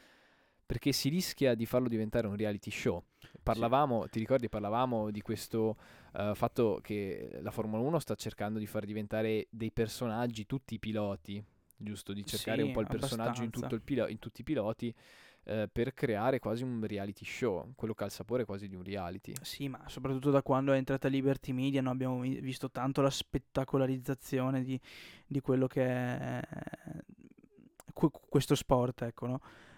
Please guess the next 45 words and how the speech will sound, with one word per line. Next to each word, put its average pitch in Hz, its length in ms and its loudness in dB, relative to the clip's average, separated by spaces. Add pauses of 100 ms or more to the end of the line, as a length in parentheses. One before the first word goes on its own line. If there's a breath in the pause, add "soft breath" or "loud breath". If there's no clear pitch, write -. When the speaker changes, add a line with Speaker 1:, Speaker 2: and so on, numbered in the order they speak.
Speaker 2:
Eh, 123 500 4 (200)
però 160 260 12
comunque 143 440 8
dai, 131 320 10
eh, 50 720 0 (260)
secondo 170 360 12
me 170 120 12
si 165 120 8
sta 160 220 8
anche 147 300 10
rinascendo 139 560 8
dal 135 160 8
punto 135 260 6
di 131 120 10
vista 127 380 4
del, 127 560 2
della 139 180 6
competitività, 131 1000 6
di 135 100 6
quello, 131 640 8 (520 soft breath)
eh, - 460 0
di - 140 0
quello 147 200 12
che 139 100 4
si - 160 2
vede 139 160 8
in 139 120 8
pista 139 300 4
e - 20 6
non 143 120 6
solo 143 260 10
di 135 120 6
quello 135 180 10
che 139 100 4
si 135 160 4
vede 127 720 8
ai 139 140 2
microfoni 135 720 8
o 123 280 2
di 135 120 0
quello 135 180 8
che 135 120 4
dicono 131 260 6
i 131 80 8
piloti. 127 560 6